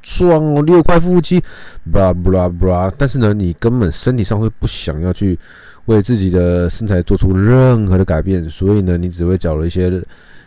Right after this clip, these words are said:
借口来告诉自己，哦，我不是不想，我是真的因为这样，因为那样，因为怎样，哦。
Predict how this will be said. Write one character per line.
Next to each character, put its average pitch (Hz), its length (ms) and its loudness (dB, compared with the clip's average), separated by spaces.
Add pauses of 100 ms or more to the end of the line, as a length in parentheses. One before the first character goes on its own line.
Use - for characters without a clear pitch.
(120)
借 107 220 0
口 80 220 -2
来 82 100 -4
告 98 160 -2
诉 92 140 -6
自 90 80 -10
己， 78 200 -6 (220)
哦， 82 180 -4
我 98 320 2
不 110 120 2
是 113 100 -2
不 127 100 0
想， 98 240 -2
我 95 160 -4
是 104 140 -8
真 113 140 -6
的 107 120 -2
因 104 120 -4
为 110 100 0
这 107 160 -2
样， 104 180 0
因 101 140 -4
为 104 80 -2
那 101 220 -2
样， 95 180 -2
因 101 100 -4
为 101 80 -2
怎 82 260 -6
样， 92 140 -2 (200)
哦。 82 200 -6